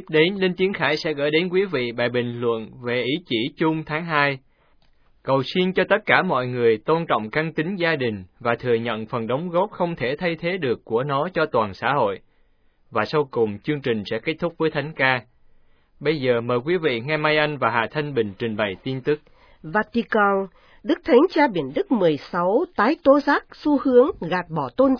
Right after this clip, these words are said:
Speaker 2: giáo ra ngoài lề xã hội và đóng khung tôn giáo trong lãnh vực riêng tư. Ngài bày tỏ lập trường trên đây trong buổi tiếp kiến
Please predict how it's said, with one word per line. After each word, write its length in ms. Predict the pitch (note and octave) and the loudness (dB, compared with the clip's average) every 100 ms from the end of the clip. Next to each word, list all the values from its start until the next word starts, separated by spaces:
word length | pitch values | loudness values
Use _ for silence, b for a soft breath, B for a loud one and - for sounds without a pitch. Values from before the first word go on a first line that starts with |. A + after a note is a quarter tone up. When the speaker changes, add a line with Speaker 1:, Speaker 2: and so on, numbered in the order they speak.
| - | -2
Speaker 2:
giáo 200 | G#3 E4+ | -4 0
ra 80 | C#4+ B3 | 0 2
ngoài 160 | F#3+ D#3 | 0 0
lề 240 | D#3 C#3+ | 0 -2
xã 240 | - - | -4 -6
hội 340 | D4 G#3+ D#3+ C3+ B B B | -4 0 0 -2 B B B
và 120 | D#3+ C#3+ | -2 0
đóng 160 | G3 - | -2 0
khung 220 | C#4+ C4+ - | 2 2 4
tôn 200 | B3+ B3 A#3 | 4 4 0
giáo 260 | G3 A3 - | 0 -2 -2
trong 220 | G#3+ A3 | -2 0
lãnh 260 | A3 F#3 C#4 | -2 -4 -2
vực 200 | E3 D3+ - | -4 -6 -4
riêng 280 | F3+ A3 G3 | 0 0 2
tư. 260 | A3 G#3 F#3 - b b b b b b b b b b | 2 2 0 -8 b b b b b b b b b b
Ngài 300 | G3+ G3 F3+ | 2 4 4
bày 120 | F3+ F3 | 2 2
tỏ 100 | D3+ | -2
lập 160 | E3 F3+ | -2 -2
trường 160 | F#3+ F3+ | 0 0
trên 220 | - C#4 C4 | 2 2 4
đây 160 | C4+ | 4
trong 220 | C4 C4 | 4 0
buổi 200 | F3 C#3+ - | -2 -4 -2
tiếp 120 | C#4 - | -2 2
kiến 200 | A#3+ | 4